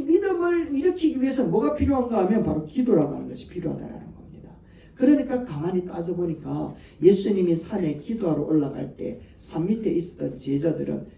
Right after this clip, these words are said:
기도를 안 했던 거예요. 예전에 있었던 그거 은혜 우려먹으면서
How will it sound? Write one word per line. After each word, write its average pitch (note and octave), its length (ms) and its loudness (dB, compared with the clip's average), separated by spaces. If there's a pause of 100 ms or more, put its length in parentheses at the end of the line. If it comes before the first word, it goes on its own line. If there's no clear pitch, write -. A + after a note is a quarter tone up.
(140)
기도를 - 400 -4 (100)
안 - 140 -18
했던 - 260 -20
거예요. - 100 -18 (1700)
예전에 G3+ 440 6
있었던 F3 680 -4
그거 D#3 520 4 (100)
은혜 G#3 380 0
우려먹으면서 D#3 1000 -4